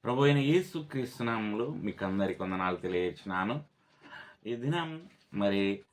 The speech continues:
కయ్యను మరియు ఏబేలు కథ గురించి మనం విందాం.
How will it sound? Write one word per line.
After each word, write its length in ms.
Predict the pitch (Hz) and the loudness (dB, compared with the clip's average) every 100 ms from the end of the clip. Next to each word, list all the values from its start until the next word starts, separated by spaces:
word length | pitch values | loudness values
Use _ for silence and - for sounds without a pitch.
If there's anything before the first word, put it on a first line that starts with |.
| _ _ - _ _ | _ _ -20 _ _
కయ్యను 720 | 147 160 175 180 175 180 156 - | 0 2 2 -2 -4 -4 -8 -10
మరియు 420 | 101 104 104 110 - _ - | -6 -4 -4 -6 -8 _ -14
ఏబేలు 420 | 131 135 135 135 | -10 -8 -10 -10
కథ 260 | 131 120 117 | -8 -8 -6
గురించి 520 | 107 104 98 95 120 | -4 -4 -4 -6 -6
మనం 220 | 127 101 | -6 -6
విందాం. 480 | 87 85 85 76 | -4 -2 -2 -2